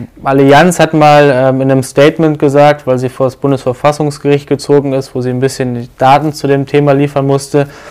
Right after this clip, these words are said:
dass über hundert Millionen Lebensversicherungen in Deutschland fehlerhaft sind, also ein Riesenmarkt.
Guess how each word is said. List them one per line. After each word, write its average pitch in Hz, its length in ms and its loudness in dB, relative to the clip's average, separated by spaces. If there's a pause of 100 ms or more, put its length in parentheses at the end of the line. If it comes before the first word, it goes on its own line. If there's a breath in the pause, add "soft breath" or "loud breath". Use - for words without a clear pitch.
(120 loud breath)
dass 123 160 -6
über 151 320 -4
hundert 165 300 0
Millionen 143 560 2
Lebensversicherungen 135 720 -2
in 127 40 -2
Deutschland 123 320 0
fehlerhaft 120 440 -2
sind, 107 120 -8
also 113 180 -4
ein 117 60 -2
Riesenmarkt. 127 880 2